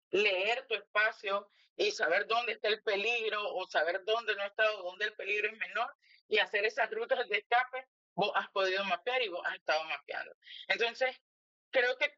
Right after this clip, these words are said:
realmente ese, ese es un ejemplo muy humano y es un ejemplo muy cotidiano que es súper útil para empezar a aterrizar a todo el mundo a lo que es el mapeo. Entonces, nosotras partimos mucho de ahí.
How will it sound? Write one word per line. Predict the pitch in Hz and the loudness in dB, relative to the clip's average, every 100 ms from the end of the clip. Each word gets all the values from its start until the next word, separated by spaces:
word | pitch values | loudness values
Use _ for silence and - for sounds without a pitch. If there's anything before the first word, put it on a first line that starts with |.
| - | -4
realmente | 208 190 185 214 220 | 2 4 2 -2 -2
ese, | 226 - 214 214 - | -2 0 0 -2 -4
ese | 208 220 | -4 -2
es | - | -4
un | 208 | -2
ejemplo | 202 196 214 | -6 -2 -4
muy | 190 202 226 | -2 -2 -2
humano | 202 180 170 190 277 311 _ _ _ _ | -2 0 0 -2 -8 -18 _ _ _ _
y | - 196 | 0 2
es | 185 | 2
un | 208 | -2
ejemplo | 208 208 202 220 196 | -6 -4 -2 0 0
muy | 196 180 196 - _ _ _ _ _ _ _ _ _ - | -4 -8 -8 -10 _ _ _ _ _ _ _ _ _ -2
cotidiano | 233 226 214 170 196 202 240 240 247 - | -2 0 -2 -2 0 2 0 -4 -10 -2
que | 180 175 | 0 0
es | - | -6
súper | 233 - 196 | -10 -4 -2
útil | 202 208 214 220 - | -4 -4 -2 -2 0
para | 180 180 175 - | 2 2 0 -4
empezar | 185 175 156 165 | -10 -8 -2 0
a | 180 | 2
aterrizar | 196 185 170 - 170 - _ _ _ - | 0 -2 -4 -2 -2 -4 _ _ _ -2
a | 175 | 0
todo | 180 175 | 2 2
el | 175 | 0
mundo | 170 175 185 185 - | -6 -12 -2 0 2
a | 160 | 0
lo | 170 | 0
que | - 139 | -6 -6
es | |
el | 151 143 | -4 -6
mapeo. | 131 - - - _ - - | -8 -6 -6 -6 _ -18 -4
Entonces, | 185 214 233 240 | -2 0 0 -2
nosotras | 220 220 202 226 | -2 -2 -2 0
partimos | 202 202 202 208 | -2 -2 -8 -10
mucho | 208 196 - 190 | -12 -10 -2 0
de | 175 | 0
ahí. | 143 175 | -4 -12